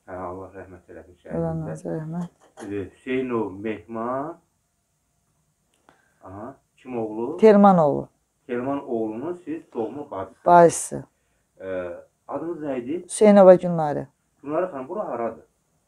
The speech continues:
Speaker 2: Bura Tərtər.
Speaker 1: Tərtər rayonu, hansı kənd?
Speaker 2: Ağkənd.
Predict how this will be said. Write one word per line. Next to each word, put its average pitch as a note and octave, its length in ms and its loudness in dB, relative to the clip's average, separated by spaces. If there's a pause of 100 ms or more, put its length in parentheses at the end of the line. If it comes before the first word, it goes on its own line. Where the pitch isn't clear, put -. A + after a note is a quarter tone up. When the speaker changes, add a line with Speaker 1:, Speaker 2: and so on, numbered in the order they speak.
(300)
Speaker 2:
Bura F3 180 6
Tərtər. D#3 520 -4 (460)
Speaker 1:
Tərtər A#2+ 340 -8
rayonu, A#2 420 -6
hansı A#2+ 240 -14
kənd? A#2+ 260 -16
Speaker 2:
Ağkənd. D3+ 520 2